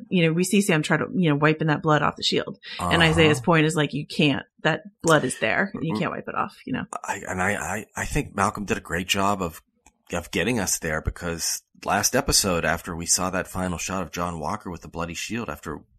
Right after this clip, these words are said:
Speaker 2: what amounts to a police execution, a street execution, uh, of the kind we've seen on YouTube and on Twitter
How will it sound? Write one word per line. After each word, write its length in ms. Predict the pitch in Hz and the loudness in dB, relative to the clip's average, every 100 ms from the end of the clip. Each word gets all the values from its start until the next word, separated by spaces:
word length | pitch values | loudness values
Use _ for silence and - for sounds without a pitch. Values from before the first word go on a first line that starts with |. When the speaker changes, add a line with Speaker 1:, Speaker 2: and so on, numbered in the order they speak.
| - | -12
Speaker 2:
what 160 | 101 92 | -6 -2
amounts 420 | 87 101 117 - | 0 2 2 0
to 180 | 104 87 | -2 -4
a 60 | |
police 640 | 80 - 95 98 95 - - | -4 -4 -2 -4 0 -2 -2
execution, 840 | 92 - 87 - 110 - 78 71 73 | -4 -4 -4 -4 -2 -2 -4 -6 -8
a 60 | 78 | -8
street 340 | - 101 131 | -2 -2 0
execution, 840 | 78 - 90 - 60 - - 87 - - - - - - - _ _ _ | 0 -2 -4 -8 -10 -10 -12 -16 -20 -20 -20 -20 -20 -20 -20 _ _ _
uh, 240 | 82 78 73 | -6 -4 -2
of 160 | 92 87 | -4 -4
the 80 | 104 | -4
kind 340 | 98 95 90 | 0 0 0
we've 160 | 98 - | -4 -6
seen 800 | - - - 107 113 117 110 - - _ _ _ - - _ _ - | -8 -2 -2 0 0 0 -4 -8 -20 _ _ _ -20 -20 _ _ -4
on 200 | 107 110 | -2 4
YouTube 440 | 147 - 139 104 | 4 6 4 4
and 80 | 107 | 4
on 120 | 107 | 4
Twitter 580 | - 143 143 87 80 | 4 4 4 2 -2